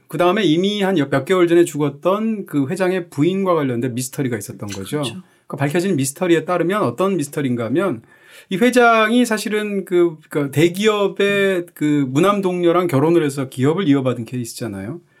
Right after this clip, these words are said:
Speaker 1: 근데 그 직전에 자기가 어떤 그 위치에 오르기 위해서 사실은 탕 아저씨랑, 지금의 그 집안의 모든 일을 도와주고 있는 집사 역할을 하고 있는 그 탕 아저씨랑 이 두 사람,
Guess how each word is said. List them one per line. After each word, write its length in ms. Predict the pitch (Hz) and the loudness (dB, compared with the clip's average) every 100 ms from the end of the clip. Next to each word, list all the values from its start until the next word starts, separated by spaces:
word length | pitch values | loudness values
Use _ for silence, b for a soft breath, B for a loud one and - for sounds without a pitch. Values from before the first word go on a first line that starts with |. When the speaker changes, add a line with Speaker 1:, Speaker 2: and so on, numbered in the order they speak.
| _ | _
Speaker 1:
근데 100 | 180 | -6
그 140 | 175 180 | -4 -2
직전에 540 | 151 147 170 151 170 | -4 -2 2 4 2
자기가 340 | 143 123 147 | 2 -2 0
어떤 500 | 151 - 131 120 143 | 0 0 0 0 -4
그 340 | - 127 120 117 - | -6 -4 -4 -6 -6
위치에 380 | 135 139 - 185 | -4 -4 -2 0
오르기 400 | 139 131 147 165 | 2 2 0 -4
위해서 500 | 123 117 - 107 190 - - B B B B | -4 -6 -6 -6 -6 -8 -18 B B B B
사실은 580 | - 175 175 190 240 233 | -2 0 0 2 0 0
탕 240 | - 262 | 0 4
아저씨랑, 920 | 285 269 240 - 185 131 123 139 95 104 | 6 4 2 0 -2 0 0 0 -4 -8
지금의 400 | - 160 175 151 | -4 2 2 2
그 220 | 147 139 | 0 -2
집안의 340 | 131 139 147 143 | -2 0 2 2
모든 260 | 127 139 143 | 2 2 2
일을 200 | 131 123 | 2 0
도와주고 420 | 127 135 131 127 | 0 2 0 -2
있는 200 | 117 131 | -2 -2
집사 460 | 143 127 - 151 131 | -4 -8 -2 0 0
역할을 320 | - 127 120 | -2 -6 -6
하고 200 | 123 131 | -4 -4
있는 400 | 110 98 143 226 B B B B | -6 -6 -6 -6 B B B B
그 100 | 175 | -4
탕 160 | 170 233 | 0 0
아저씨랑 920 | 233 226 226 226 220 208 202 208 233 | 2 0 -2 -4 -4 -2 0 0 0
이 80 | 208 | -2
두 120 | 185 170 | -4 -2
사람, 420 | 175 160 101 | 0 0 -2